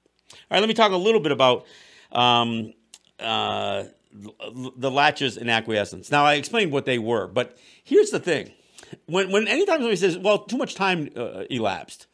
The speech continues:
and you're, and you're silent, and you were silent for too long," the Oneidas couldn't even have their day in court until the nineteen seventies.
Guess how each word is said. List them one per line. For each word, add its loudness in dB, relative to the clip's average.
and 4
you're, 2
and 0
you're -2
silent, 2
and -2
you -2
were -2
silent 0
for -6
too -6
long," -8
the -4
Oneidas 0
couldn't -4
even -4
have -4
their -2
day 0
in -2
court 2
until -2
the -4
nineteen -4
seventies. -4